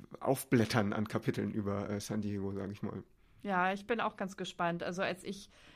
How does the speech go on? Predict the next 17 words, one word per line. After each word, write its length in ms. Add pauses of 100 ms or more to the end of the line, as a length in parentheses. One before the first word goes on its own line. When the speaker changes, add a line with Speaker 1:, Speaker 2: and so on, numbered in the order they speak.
(240)
Speaker 2:
äh, 100
mich 240
da 200
wieder 180
so 100
ein 60
bisschen 320
eingelesen 760
habe, 340
wie 80
gesagt, 280
ich 80
war 100
vor 180
zwei 200
Jahren 380
da, 300